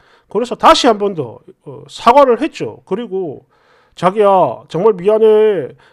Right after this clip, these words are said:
그때 내가 너무 예민했고 철이 없었어. 뭐 물론 내가 지금 당장 뭘 어떻게 해보자는 건 아니야. 다만 앞으로 내가 좀 더 잘하고 노력하는 모습을 보여주면 너도 생각을 바꿔줄 수 없겠냐?"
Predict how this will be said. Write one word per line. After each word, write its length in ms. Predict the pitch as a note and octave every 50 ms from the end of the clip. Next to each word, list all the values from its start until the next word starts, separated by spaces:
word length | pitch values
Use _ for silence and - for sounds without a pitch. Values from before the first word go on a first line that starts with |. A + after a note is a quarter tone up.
| _ -
그때 240 | - C4+ B3 B3+ A#3
내가 240 | A3 G#3+ A3 A#3+
너무 340 | A3+ F3 D#3+ G#3 C4+ C#4+ C#4+
예민했고 760 | G#3 F3 F#3+ A3 C4 C4+ C4 B3+ B3 B3 A#3+ A3+ A3+ A#3 A3+
철이 300 | A3+ - - D4 C#4+ C#4+
없었어. 400 | A#3+ - - - A#3 A#3 - A#3+ A3+ A3+ A3+ A3+ G#3+ G3 D#3+ C3 A#2+ A#2+ C3 _ _ _ _ _ _ _ _ _ _ -
뭐 160 | F#3+ A#3 A3+
물론 300 | F3 F#3+ B3+ C4+ D4 C#4
내가 200 | A#3 A3 A#3+ B3+
지금 320 | B3 B3 - D4+ E4+ E4 -
당장 360 | - G#3+ A3 A#3 D4 D4+ D4
뭘 120 | C4+ B3+ B3+
어떻게 320 | C#4+ - D4 - - B3+
해보자는 500 | - - A#3+ A#3+ C#4 B3+ C#4 C4+ C#4 C#4+
건 120 | C#4 D4
아니야. 760 | C#4 A#3 A3+ C4 C#4+ C#4+ C#4+ C#4+ D4+ D4 C4 G3+ C#3+ B2 A2 - _ _ _ _ _
다만 800 | - - C3+ E3 G#3+ A#3 A#3 A3+ A#3 A#3+ A#3+ A#3+ A3 F3+ B2+ G#2+ - _ _ _ _
앞으로 380 | - G3+ B3 - B3+ A#3+ A#3 G3+
내가 300 | E3+ F3 F#3 A3+ A3 -
좀 200 | - - C4 B3
더 100 | B3 A#3+
잘하고 520 | A#3+ - E3+ F3 G#3 G#3+ G3 G3+ G#3 F#3+
노력하는 440 | F3 A3+ C#4 C4+ - - A#3+ A#3 G#3
모습을 360 | G#3+ B3 A#3+ - A3 A#3 A#3
보여주면 960 | A#3 F3 D#3+ G3 G#3 G3 B3 B3+ B3 A3+ A3+ A#3+ B3 B3 A#3+ G3+ D3+ A#2+ G#2+ - _ _ _ _ _ _
너도 300 | - D#3 A3 A#3+ C4 B3
생각을 500 | A#3 - C4+ C#4 C#4 C4+ B3+ B3+ A3+ -
바꿔줄 360 | - D#3 E3 - A#3 - C#4+ C#4
수 100 | - A#3+
없겠냐?" 600 | E3+ C#3 - A#3 B3 C4+ C4+ C4+ C#4+ D#4+ F4 F4+